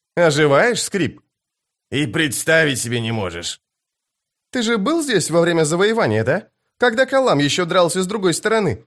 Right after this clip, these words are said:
за семерых святых фалакхдов, но за императора выступили Тлан и Массы и...»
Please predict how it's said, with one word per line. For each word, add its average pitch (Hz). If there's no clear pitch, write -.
за 151
семерых 190
святых 185
фалакхдов, 185
но 170
за 156
императора 190
выступили 170
Тлан 175
и -
Массы 196
и...» 180